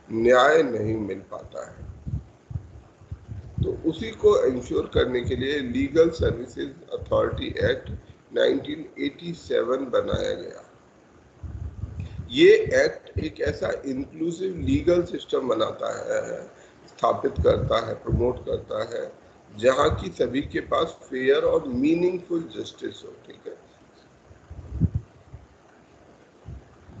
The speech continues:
जो हमारे वंचित समाज को या वन-, समाज के वंचित हिस्सों को,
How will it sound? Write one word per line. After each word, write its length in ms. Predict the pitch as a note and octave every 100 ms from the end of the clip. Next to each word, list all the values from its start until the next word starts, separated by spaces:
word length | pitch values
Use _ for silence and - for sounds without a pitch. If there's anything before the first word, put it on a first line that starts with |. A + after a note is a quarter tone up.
| G2
जो 280 | B2 C#3 G3+
हमारे 460 | - B2+ A#2+ A#2+
वंचित 440 | A#2+ A#2 B2+ D#3 -
समाज 420 | - A2 G#2+ G#2
को 580 | G#2+ - A2 A2+ A#2 A2+
या 80 | G2+
वन-, 380 | A2+ A2 G#2
समाज 360 | - A#2+ A#2 A2+
के 100 | B2
वंचित 360 | B2 B2+ - -
हिस्सों 400 | - - - -
को, 400 | - - - -